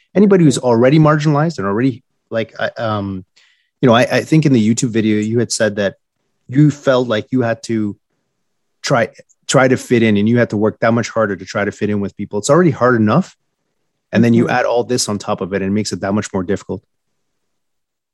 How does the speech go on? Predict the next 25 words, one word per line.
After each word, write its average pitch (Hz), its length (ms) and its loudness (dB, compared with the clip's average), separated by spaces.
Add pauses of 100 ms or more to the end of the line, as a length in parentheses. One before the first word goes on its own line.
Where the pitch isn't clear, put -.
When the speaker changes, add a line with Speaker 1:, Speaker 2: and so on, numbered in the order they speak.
(1080)
Speaker 2:
And 175 140 0
it's, - 500 -4 (880)
it's 196 260 0
so 254 360 -2
discouraging 208 920 -2
that 156 260 -4 (1200)
after 208 300 -6
thirty, 240 560 -4 (1500)
going 220 240 2
on 214 120 2
thirty-six 220 600 -4
years 220 400 0
now, 147 400 -4 (440)
I 190 100 2
have 185 180 0
no 185 260 2
desire 170 800 -2 (340)
to 190 80 -2
move 170 220 -2
up. 143 160 -8 (1200)
When 180 160 4
Speaker 1:
You - 60 2
Speaker 2:
I 202 60 2
Speaker 1:
know, 196 60 2
Speaker 2:
see 226 600 2